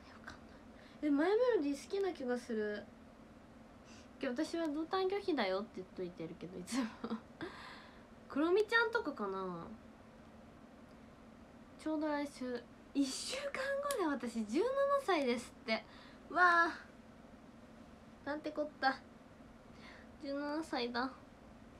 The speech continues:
やばーい、十七歳。わあ。感覚ない。ね、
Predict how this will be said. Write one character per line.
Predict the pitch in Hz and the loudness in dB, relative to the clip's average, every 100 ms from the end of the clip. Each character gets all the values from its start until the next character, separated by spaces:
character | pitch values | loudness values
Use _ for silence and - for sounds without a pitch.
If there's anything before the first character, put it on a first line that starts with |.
| - - - - - - - - - - - - - - - - - - - - - - - - - | -18 -20 -18 -18 -20 -20 -20 -20 -20 -20 -20 -20 -20 -20 -20 -20 -20 -20 -20 -20 -20 -20 -20 -18 -12
や | 208 | -8
ば | 214 233 247 254 254 | -4 -2 0 0 -2
ー | 220 | -2
い、 | 226 | -6
十 | 247 | -6
七 | 254 254 254 269 | -4 0 0 0
歳。 | 233 196 - - - - - - - - - - - - - - - - - - - - - - - - - - - - - | -2 -2 -6 -14 -18 -18 -18 -18 -20 -20 -20 -20 -20 -20 -20 -18 -20 -18 -18 -18 -18 -18 -16 -18 -18 -18 -20 -20 -20 -20 -4
わ | 247 247 233 240 | 2 6 6 4
あ。 | - - - - - - - - - - - - | 0 -12 -18 -20 -20 -20 -20 -20 -18 -18 -18 -8
感 | - 285 | 0 2
覚 | 285 277 | 2 4
な | 269 262 240 | 4 4 4
い。 | - - - - - - - - - - - - - - - | 0 -6 -18 -18 -18 -18 -18 -18 -16 -16 -14 -16 -18 -20 0
ね、 | 294 330 - | 4 4 2